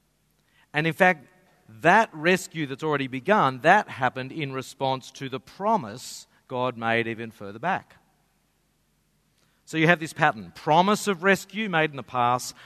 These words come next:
rescue begun through Jesus' first coming, rescue completed when he comes back. Right? You got that? Right. Why does that matter? Well, I think that is super duper encouraging. See, what we're waiting for as God's people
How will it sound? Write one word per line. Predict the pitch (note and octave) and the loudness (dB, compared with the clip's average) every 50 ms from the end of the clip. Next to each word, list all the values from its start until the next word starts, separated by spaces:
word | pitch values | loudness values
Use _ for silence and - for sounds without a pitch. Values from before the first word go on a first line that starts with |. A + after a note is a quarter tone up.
| - - _ - | -20 -20 _ -4
rescue | A2+ C3+ E3 G3 F#3+ - - F3 F#3 E3 | 2 2 2 2 2 -2 -8 -8 -10 -4
begun | A#2+ C#3 C3+ A#2+ A2+ G#2+ - F3 E3+ E3 D#3 C#3+ D3 D#3 F3 F#3 | 0 0 -2 -2 -2 -4 2 4 6 6 6 4 4 0 -2 -8
through | - - - D3 C#3 | -10 -10 -8 -8 -8
Jesus' | B2 C#3 C#3+ C3+ B2 B2 - | -6 -6 -6 -6 -8 -12 -12
first | - D3 D3 D3 C3 - - | -6 -4 -4 -4 -4 -6 -6
coming, | C#3 A#2 A2+ B2 B2+ C3 - - - _ - | -6 -6 -4 -6 -8 -8 -12 -20 -20 _ 0
rescue | C3 D#3 E3 - - - E3+ E3+ E3 | 2 2 2 2 -2 -6 -4 -4 -2
completed | - - D#3+ C#3 B2 - - F3 G#3 B3 C4+ B3 - - D3 C#3+ D3 C#3 | 0 -2 -2 -2 -4 -8 -8 0 4 4 6 6 4 4 4 4 4 4
when | C#3 C#3 C#3 | 0 -2 -4
he | C#3 | -4
comes | - C#3 C3 B2 A#2+ F#2+ | -4 -4 -4 -4 -6 -8
back. | G2 G2 E2+ - _ _ G2 | -10 -10 -10 -12 _ _ 0
Right? | B2 E3+ A3 A#3+ | 2 2 2 2
You | E3 | 2
got | C3+ G3+ G3+ - | 0 0 2 4
that? | A#3 B3+ C#4 B3+ - _ _ _ _ _ _ | 4 4 4 2 -2 _ _ _ _ _ _
Right. | - B2+ A#2+ - - _ _ _ _ _ _ _ _ _ _ _ _ _ _ _ _ _ _ - | -8 -8 -8 -8 -10 _ _ _ _ _ _ _ _ _ _ _ _ _ _ _ _ _ _ -2
Why | C3 F3+ A3 | 2 6 6
does | B3 A#3 E3+ | 6 6 6
that | G3+ F3 | 2 4
matter? | E3 E3 D#3+ C#3 C3+ | 4 6 6 6 4
Well, | D3+ D#3+ E3 F#3 | 4 2 2 4
I | G#3+ A3+ | 4 4
think | - - G3+ E3+ | 4 2 -2 0
that | - E3+ D#3 D3 | 2 2 2 0
is | C3 - | -2 -6
super | - - - - G3+ A3 - F3 D3+ | -8 -8 -2 0 0 2 4 2 2
duper | C#3 A2 - F3 F3+ - C#3+ B2+ - - - | 2 0 -4 -4 -2 0 0 0 0 -2 -8
encouraging. | C#3 C#3+ C3 - - D3+ C#3 B2+ A#2+ - - F2 F2 - - _ _ _ _ _ _ _ _ _ _ _ _ _ _ - | -14 -14 -6 0 2 4 4 2 0 -4 -10 -18 -20 -20 -20 _ _ _ _ _ _ _ _ _ _ _ _ _ _ -8
See, | - D3+ D3+ | -2 -2 2
what | D3+ F#3+ A#3+ B3 | 6 6 6 8
we're | A#3+ A#3 | 8 4
waiting | G#3 E3+ F3+ G3+ A3+ A#3 A#3 A3+ G3 | 4 6 6 6 6 6 4 2 -2
for | - G3+ G3+ G3+ | 0 0 0 2
as | G3 F3+ D#3+ B2+ | 2 2 2 0
God's | - E3 D3+ D3 C#3+ - | 0 0 0 0 0 -2
people | - - D3 C3 A2 C3+ B2+ A#2+ | -4 -4 -4 -4 -4 -8 -10 -10